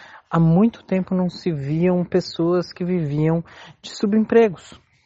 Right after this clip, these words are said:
de forma tão escancarada. E isso eu acho que é um reflexo claro dessa situação que a gente tá falando. Porque, é,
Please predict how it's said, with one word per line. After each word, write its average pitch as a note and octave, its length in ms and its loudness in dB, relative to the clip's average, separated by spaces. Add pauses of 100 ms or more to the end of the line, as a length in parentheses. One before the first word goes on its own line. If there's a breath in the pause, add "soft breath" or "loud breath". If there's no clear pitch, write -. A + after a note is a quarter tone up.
(560)
de - 80 -18
forma C#3+ 300 0
tão D#3 200 0
escancarada. D#3+ 760 -4 (580 loud breath)
E E3+ 180 2
isso G#3 180 -2
eu G#3 60 2
acho - 140 -4
que - 80 -4
é - 20 2
um G3 60 0
reflexo - 500 -4 (180)
claro E3+ 560 2 (1040)
dessa D3+ 640 2
situação - 640 -6
que C#3 80 -4
a C#3 60 0
gente C3+ 260 -8
tá C3 180 -2
falando. A#2 560 -8 (640 loud breath)
Porque, D3+ 580 0 (420 loud breath)
é, C#3 60 -6